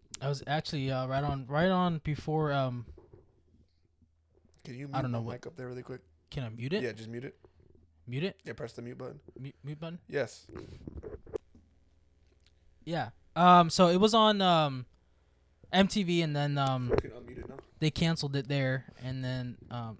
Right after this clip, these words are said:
Speaker 1: Netflix picked it up, I think, for the final season or something like that.
Speaker 2: There's a reason they canceled it.
Speaker 1: Well, yeah, because the, um, the third season was pretty bad.
Speaker 2: Juan said, "Stop touching the mic," and Tyler literally <laughs> haven't stopped since.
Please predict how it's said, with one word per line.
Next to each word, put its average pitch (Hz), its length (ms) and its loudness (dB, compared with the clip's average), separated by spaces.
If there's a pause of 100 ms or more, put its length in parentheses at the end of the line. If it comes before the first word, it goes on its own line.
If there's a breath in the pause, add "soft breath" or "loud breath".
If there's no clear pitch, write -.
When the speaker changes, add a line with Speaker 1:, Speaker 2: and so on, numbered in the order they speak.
Speaker 1:
Netflix 123 440 -8
picked 123 180 -10
it 120 80 -8
up, 120 140 -8
I 117 40 -6
think, - 220 -8
for 120 80 -10
the 117 60 -10
final 123 300 -8
season 117 300 -10
or 98 60 -10
something 78 240 -10
like 80 140 -14
that. - 160 -6
Speaker 2:
There's 123 140 4
a 117 60 8
reason 135 280 6
they 110 80 0
canceled 110 340 -4
it. - 160 -10 (220)
Speaker 1:
Well, 139 120 0
yeah, 139 120 0
because 117 280 -4 (180)
the, 127 320 -2
um, 123 340 -2 (160)
the 147 80 -2
third 147 240 -2
season 135 240 -2
was 120 180 -8
pretty 131 220 -6
bad. 117 340 -2 (2500 loud breath)
Speaker 2:
Juan 120 180 -2
said, 123 300 -4 (320)
"Stop - 360 -10
touching 123 300 -8
the 117 80 -8
mic," 117 240 -8
and 107 140 -12
Tyler 110 340 -8
literally 110 340 -6
<laughs> - 0 -
haven't 120 260 2
stopped - 360 6
since. 165 480 4